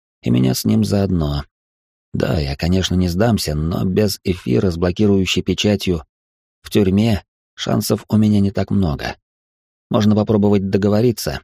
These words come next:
но мне претит договариваться с орденскими ублюдками, да и не станут они со мной говорить.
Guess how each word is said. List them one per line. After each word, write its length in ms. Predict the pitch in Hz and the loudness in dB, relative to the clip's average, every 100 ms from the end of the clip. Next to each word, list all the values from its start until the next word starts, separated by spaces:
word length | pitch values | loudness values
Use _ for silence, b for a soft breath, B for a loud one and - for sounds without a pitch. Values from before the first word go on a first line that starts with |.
| _ _ _ _ | _ _ _ _
но 200 | 98 110 | 0 2
мне 200 | 104 107 | 4 2
претит 400 | 101 101 - 107 | 2 -2 0 0
договариваться 640 | 82 80 82 82 82 82 87 | 0 0 0 0 -2 -2 -4
с 100 | - | -2
орденскими 520 | 90 85 82 - 87 | -2 -2 -4 -2 -2
ублюдками, 760 | 85 82 85 80 - 80 80 - _ _ _ _ - | 0 0 -2 -2 -4 -4 -4 -6 _ _ _ _ -2
да 140 | 90 | 0
и 100 | 147 | 2
не 100 | 143 | -2
станут 400 | - 135 143 127 | -2 0 0 0
они 160 | 82 82 | -2 -2
со 140 | 82 | -2
мной 200 | 85 78 | -2 -2
говорить. 520 | 78 76 69 65 - | -2 -2 -4 -8 -12